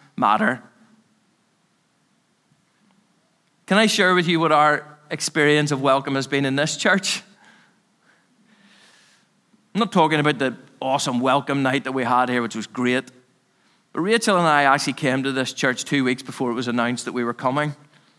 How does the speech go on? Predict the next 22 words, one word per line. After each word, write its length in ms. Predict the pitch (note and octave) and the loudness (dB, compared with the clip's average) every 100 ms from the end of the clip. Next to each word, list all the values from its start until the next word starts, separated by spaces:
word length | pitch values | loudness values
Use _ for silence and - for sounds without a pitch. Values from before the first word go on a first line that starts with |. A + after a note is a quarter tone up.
| _ | _
so 180 | - C4 | -6 -2
that 80 | G3+ | 0
we 100 | E3+ | 0
could 140 | D#3 | 0
sit 220 | - D#3 | -2 -2
here 200 | D3 C#3+ | 0 0
anonymously 800 | C3+ C3 B2+ C3+ C3+ - C#3 C3+ C3 | 2 0 0 0 -2 -2 -2 0 0
and, 180 | B2 - | -2 -6
and 300 | B2 B2 A#2 - _ _ - - _ _ | -4 -4 -6 -10 _ _ -20 -20 _ _
just 180 | - - | -8 -4
see 240 | - D#3 D3 | -2 0 2
how 340 | C#3+ C#3 C3+ - - _ _ _ _ _ - | 2 2 0 -4 -14 _ _ _ _ _ -4
things 260 | C3+ C3 | -2 -2
happen. 400 | - G2+ A2 A#2+ B2 - _ _ _ _ _ _ _ _ - - _ - - - _ | 0 0 0 -4 -6 -18 _ _ _ _ _ _ _ _ -20 -20 _ -20 -20 -20 _
First 380 | - A3+ A#3+ G3+ | -2 2 2 2
week 180 | G3+ F#3+ | 0 2
we 100 | F#3+ | 0
sat 280 | - E3+ E3+ | 2 2 4
over 280 | E3+ E3+ | 2 4
in 100 | E3 | 2
this 180 | D#3 D3+ | 2 0
corner, 500 | - D#3+ D#3+ E3 D3 | -2 -2 2 2 0